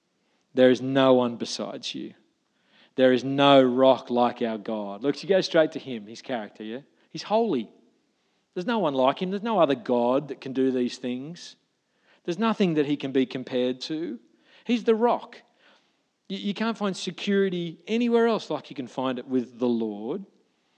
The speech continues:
He's worthy of your trust. It's like as soon as she gets what she gets, she's like, "Look at what our God is like. Look at his character."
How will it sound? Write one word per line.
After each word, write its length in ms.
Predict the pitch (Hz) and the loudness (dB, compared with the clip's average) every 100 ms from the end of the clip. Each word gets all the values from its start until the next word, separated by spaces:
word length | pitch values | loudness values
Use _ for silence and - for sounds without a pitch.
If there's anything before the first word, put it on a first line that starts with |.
| _ | _
He's 180 | - 175 | -8 -6
worthy 440 | 160 180 220 185 143 | 2 4 4 4 2
of 100 | 120 | 0
your 100 | 117 | -6
trust. 680 | - 113 - - - - - _ _ _ _ _ _ _ | -6 -8 -8 -12 -16 -18 -20 _ _ _ _ _ _ _
It's 140 | - | -2
like 120 | 180 | -2
as 80 | 160 | 0
soon 300 | - 240 269 | -4 0 2
as 80 | 240 | 2
she 300 | - 160 139 - | 0 -6 -8 0
gets 200 | 196 190 | 0 0
what 120 | - | -8
she 120 | - | -6
gets, 200 | 151 160 | -4 -4
she's 180 | - 135 | -8 -8
like, 140 | 147 - | -8 -6
"Look 400 | 196 180 269 - | -4 6 8 8
at 120 | 311 | 0
what 200 | 233 233 | -4 -6
our 160 | 214 208 | -6 -8
God 320 | 160 180 185 | -2 0 0
is 160 | 170 | -4
like. 520 | 131 101 73 - - _ _ _ _ _ _ _ | -8 -8 -10 -14 -20 _ _ _ _ _ _ _
Look 140 | - 208 | -4 -2
at 80 | 190 | -2
his 140 | 151 | -4
character." 580 | - - - - - | -10 -12 -12 -16 -20